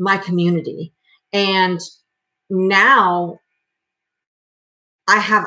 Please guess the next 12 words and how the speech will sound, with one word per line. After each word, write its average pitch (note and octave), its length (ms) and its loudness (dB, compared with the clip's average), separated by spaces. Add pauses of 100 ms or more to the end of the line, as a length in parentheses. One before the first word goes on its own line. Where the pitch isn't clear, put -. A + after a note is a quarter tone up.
other G#3 560 0
ways F3 580 -4
that F3+ 200 -2
I F3+ 100 -4
serve E3+ 480 -6 (580)
this F3+ 300 -4
wonderful F3+ 420 -6
community F3 520 -4
of E3 180 -4
brides. D#3+ 640 -4 (440)
And F#3+ 240 -2
so F3+ 680 -2